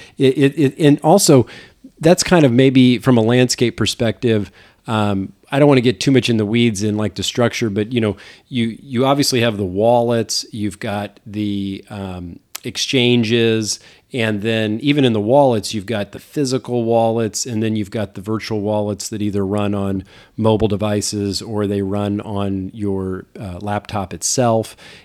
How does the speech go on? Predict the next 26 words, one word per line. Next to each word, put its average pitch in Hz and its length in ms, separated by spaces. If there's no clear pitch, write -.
And, 110 400
uh, 98 400
um, 92 460
I 120 100
think 196 280
that 120 200
people 151 260
don't 123 240
really 117 280
understand 113 720
as 98 120
far 110 260
as, 101 180
like, 98 240
what 120 380
you 117 460
tangibly 110 1040
hold 110 640
when 107 200
you 104 80
buy 104 220
cryptocurrency 104 1000
and 101 200
where 110 180
it's 98 180
located. 101 840